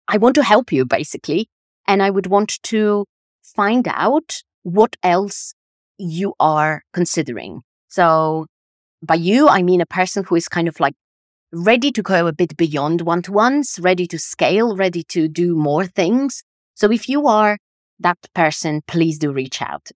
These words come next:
And obviously, as always, I do have in store, things in store for you. There are, there are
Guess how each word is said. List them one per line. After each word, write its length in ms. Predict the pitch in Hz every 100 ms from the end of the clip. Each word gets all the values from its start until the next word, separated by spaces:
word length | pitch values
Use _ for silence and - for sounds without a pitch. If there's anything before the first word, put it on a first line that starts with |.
| _
And 120 | 226
obviously, 440 | 277 247 262 - 233
as 140 | 170
always, 400 | 160 151 151 147 -
I 80 | 170
do 200 | 151 160
have 240 | 151 143
in 140 | 135 139
store, 480 | - 135 131 135 139 _ _ _
things 280 | 196 180 -
in 140 | 160
store 320 | - - 143 147
for 320 | - 139 139
you. 320 | 139 135 139 _ _ _
There 300 | - 165 160 -
are, 480 | 165 156 156 156 165 _ _ _ -
there 440 | 156 175 156
are 60 | 156